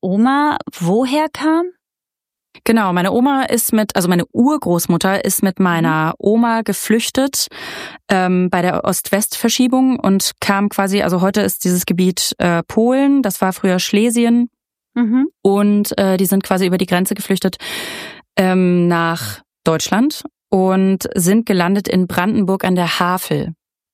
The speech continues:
Speaker 1: Ja.
Speaker 2: Und, ähm, genau, da hab ich tatsächlich auch, äh, ich sag das jetzt einfach mal so, einen Großteil
Speaker 1: Mhm.
Speaker 2: meiner Kindheit verbracht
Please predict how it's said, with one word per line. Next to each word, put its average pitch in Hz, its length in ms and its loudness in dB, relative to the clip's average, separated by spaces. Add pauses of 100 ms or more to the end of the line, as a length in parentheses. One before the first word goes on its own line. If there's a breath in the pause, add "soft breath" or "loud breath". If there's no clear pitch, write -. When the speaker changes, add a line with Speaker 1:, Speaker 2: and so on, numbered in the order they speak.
(100)
Speaker 1:
Ja. 214 240 -2 (440 loud breath)
Speaker 2:
Und, 196 600 2
ähm, 180 640 2
genau, 196 300 2
da 190 300 0 (300)
hab 208 160 2
ich 226 100 0
tatsächlich 214 540 0
auch, 196 260 -2 (140)
äh, 175 260 0
ich - 140 -6
sag 185 180 0
das 180 140 -2
jetzt 123 100 -2
einfach 147 200 0
mal 143 180 0
so, 160 140 0
einen 180 100 0
Großteil 214 480 2
Speaker 1:
Mhm. - 20 2
Speaker 2:
meiner 185 220 0
Kindheit 220 500 0
verbracht 196 640 -2